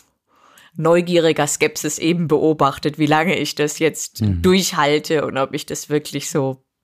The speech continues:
Speaker 2: Mhm.
Speaker 1: <laughs> meine mit dem Tarnfleck und der Uniform.
Speaker 2: Aha. Und meinst du, sie haben dich einfach ziehen lassen, weil sie sowieso nicht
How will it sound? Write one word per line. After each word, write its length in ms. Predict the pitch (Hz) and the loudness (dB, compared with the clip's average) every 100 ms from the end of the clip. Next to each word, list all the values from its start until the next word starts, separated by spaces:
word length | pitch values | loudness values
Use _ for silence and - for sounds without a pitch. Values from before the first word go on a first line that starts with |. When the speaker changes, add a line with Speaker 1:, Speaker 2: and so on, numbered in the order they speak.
| - | -4
Speaker 2:
Mhm. 300 | 98 90 98 - | -2 -2 -6 -6
Speaker 1:
<laughs> 160 | - | 0
meine 360 | 202 233 226 180 | 2 2 2 0
mit 180 | 165 160 | 0 0
dem 180 | 151 | -2
Tarnfleck 600 | 143 - 170 165 - 151 156 | -2 2 2 0 -2 -2 0
und 140 | 156 | 2
der 120 | 160 | 2
Uniform. 640 | 165 160 147 151 151 160 - _ _ _ 226 _ | 2 0 -4 -4 -4 -6 -16 _ _ _ -20 _
Speaker 2:
Aha. 340 | - 104 107 131 - - | -2 0 0 -4 -8 0
Und 120 | 135 | 2
meinst 400 | 127 165 - - | 2 0 -2 -2
du, 100 | 147 | -2
sie 280 | 131 127 113 | 0 0 0
haben 160 | 131 | 0
dich 320 | 131 123 - | 0 -4 -2
einfach 380 | 123 127 - 117 | -2 -2 -4 -6
ziehen 300 | - - 156 | -4 -2 0
lassen, 420 | 160 143 - 147 | 2 2 0 0
weil 140 | 117 117 | 0 0
sie 100 | 117 | -2
sowieso 400 | 110 110 110 127 | -2 -2 0 0
nicht 340 | 123 113 - | 0 -4 -10